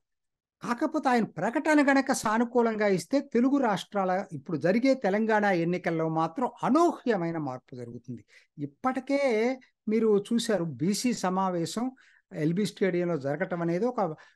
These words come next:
ఒక అద్భుతమైనటువంటి పరిణామం. దాంతోపాటు ఎస్సీ ఇది కూడా గనక ఉప వర్గీకరణ గనక మోడీ సానుకూల ప్రకటన జరిగేటట్టయితే అసలు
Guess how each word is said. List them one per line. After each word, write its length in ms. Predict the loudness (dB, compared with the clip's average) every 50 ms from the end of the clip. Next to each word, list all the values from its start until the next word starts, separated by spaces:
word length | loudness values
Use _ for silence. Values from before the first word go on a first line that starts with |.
| _ _
ఒక 160 | -6 -4 -2 -4
అద్భుతమైనటువంటి 1400 | -4 -2 -4 -4 0 0 0 0 2 2 2 2 2 2 0 0 -2 -2 0 0 -2 -2 -2 -2 -4 -4 -6 -10 _ _ -2
పరిణామం. 420 | 0 2 2 2 0 -2 -6 -12 -16 _ _ _ _ _ _ _ _ _ _
దాంతోపాటు 1000 | -12 -8 -4 -2 0 2 2 0 0 0 0 0 0 2 2 2 2 2 0 -2
ఎస్సీ 880 | -2 0 0 0 -2 -2 -4 0 2 4 4 6 6 4 4 2 0 -4 -4
ఇది 200 | -4 -2 -2 -2
కూడా 300 | 0 0 2 2 2 0
గనక 600 | 0 0 0 -2 -2 -2 -2 -2 -2 -2 -4 -6 -10 -20 _ _ -6
ఉప 200 | -6 0 2 2
వర్గీకరణ 920 | 2 2 2 2 2 0 2 2 2 0 2 2 0 0 0 0 0 0
గనక 540 | 0 -2 -2 -2 -2 0 0 0 0 -2 -4 -8 _ -6
మోడీ 320 | -4 0 0 0 2 0 -2
సానుకూల 600 | -2 -4 -4 -2 -2 -2 -2 -2 -2 0 0 0
ప్రకటన 480 | -2 -2 -6 -8 -8 -6 -6 -4 -4 -4
జరిగేటట్టయితే 1080 | -4 -4 -4 -2 -2 -2 -4 -4 -8 -8 -6 -6 -6 -6 -2 0 2 2 2 0 -2 -6 _ _ _ _ _ _ _ -10
అసలు 800 | -8 -8 -6 -4 -2 0 0 2 2 2 0 0 0 -2 -2